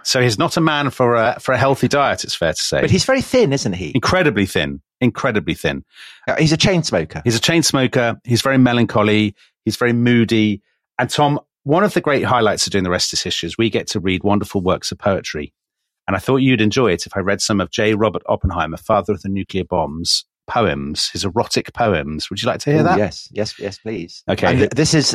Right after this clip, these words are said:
Speaker 2: this is informed by the facts of life that he's been taught at his summer camp.
Speaker 1: Precisely. He's never had any dealings, as far as I can tell at this point. I don't think he's even spoken to a, a girl or a woman. <laughs> So he says, um,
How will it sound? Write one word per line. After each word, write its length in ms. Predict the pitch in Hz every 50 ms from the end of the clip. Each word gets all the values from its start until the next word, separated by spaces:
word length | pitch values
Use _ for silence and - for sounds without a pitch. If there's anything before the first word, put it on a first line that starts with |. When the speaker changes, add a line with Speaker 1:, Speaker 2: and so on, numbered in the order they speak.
| -
Speaker 2:
this 160 | - 143 139 147
is 100 | 135 117
informed 560 | 120 113 - - 147 135 107 101 95 - -
by 320 | - 101 101 98 95 92 -
the 60 | - -
facts 220 | 110 - - -
of 100 | 95 92
life 220 | 98 92 90 - -
that 60 | -
he's 140 | 98 92 -
been 140 | - 87 -
taught 200 | 101 87 85 -
at 60 | -
his 120 | 87 85
summer 180 | - 92 90 90
camp. 240 | - 80 67 - _ _ _ -
Speaker 1:
Precisely. 560 | - - - - 78 78 - - 71 65 - _ _ _ _ _ _ _ _
He's 160 | - 117 101 95
never 220 | 143 151 139 175
had 220 | 139 135 131 113 -
any 180 | - 117 127 123
dealings, 580 | 101 120 113 107 98 90 87 85 85 - - -
as 100 | - -
far 160 | - - 95
as 100 | 87 85
I 60 | 92 -
can 120 | - 95
tell 160 | - - 90 87
at 60 | 85
this 120 | 85 -
point. 380 | - - 90 80 76 - - - _ _ _ _ _ -
I 40 | -
don't 120 | 123 127
think 80 | 127 123
he's 140 | 120 101 110
even 140 | 110 87 90
spoken 420 | - - - 104 101 95 - 92 76
to 180 | - - 76 73
a, 140 | 76 73 - _ -
a 60 | 87
girl 280 | 78 92 85 80 73 71
or 120 | 71 71
a 60 | 73
woman. 260 | 71 73 67 67 65 _ _ _ _ _ _ _ _ _ - -
<laughs> 0 | 320 330 277 262 269 240 170 147 151 - - - - - - - -
So 120 | - - 117
he 160 | 95 87 135 120
says, 320 | - 127 120 113 - -
um, 280 | 107 95 90 90 87